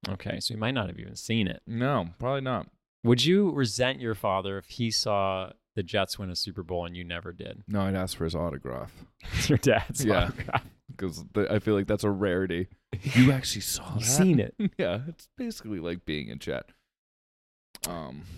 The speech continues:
Speaker 1: But so, uh, I'm, I was a, I liked Pirates, and I like Pirates even more. Honestly,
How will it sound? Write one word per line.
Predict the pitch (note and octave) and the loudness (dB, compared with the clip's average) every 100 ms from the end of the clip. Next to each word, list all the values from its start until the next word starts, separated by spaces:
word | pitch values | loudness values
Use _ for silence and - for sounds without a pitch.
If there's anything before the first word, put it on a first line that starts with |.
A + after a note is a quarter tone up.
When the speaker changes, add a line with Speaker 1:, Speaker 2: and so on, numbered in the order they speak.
| - | -2
Speaker 1:
But | - G#3 | 2 4
so, | F#3+ F#3+ | 6 6
uh, | F3+ - F#3+ E3+ D#3+ D3 | 6 2 4 6 8 6
I'm, | - D3+ G3+ G3+ | 6 4 6 2
I | - D#3 | 2 2
was | D3 C#3+ C#3 A#2+ | 4 6 6 4
a, | A2+ G#2+ G#2 G2+ G2 - _ | 4 2 2 0 -4 -8 _
I | A#2+ | 4
liked | B2 C3+ - | 6 4 2
Pirates, | - F#2 F2 - | 2 2 0 0
and | A#2 | 2
I | |
like | B2 C#3+ | 4 2
Pirates | - C#3 A#2+ | 2 2 2
even | A#2+ G#2 | 0 2
more. | G2 F2+ - - - | 2 0 -4 -6 2
Honestly, | A#2 C3 - A#2+ G#2+ G2 - | 4 6 4 4 2 0 -6